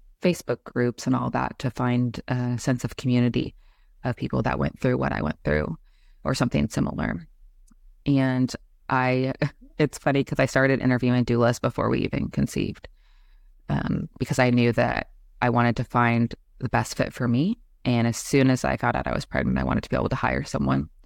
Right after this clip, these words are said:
And my doula was wonderful. She's been a doula for over twenty years now.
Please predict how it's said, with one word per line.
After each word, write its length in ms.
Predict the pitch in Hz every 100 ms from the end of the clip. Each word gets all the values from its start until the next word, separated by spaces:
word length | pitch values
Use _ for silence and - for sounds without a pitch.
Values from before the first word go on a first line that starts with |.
| _ - - - - - - 139
And 600 | 131 123 123 131 - - - - - - - - - -
my 160 | 131 123
doula 240 | 123 120
was 160 | 120 117
wonderful. 400 | 120 123 - 113
She's 200 | - 127
been 140 | 123
a 80 | 120
doula 340 | 123 120 120
for 280 | 120 123 -
over 160 | 123 123
twenty 320 | - 127 123
years 280 | 120 127 -
now. 280 | 147 202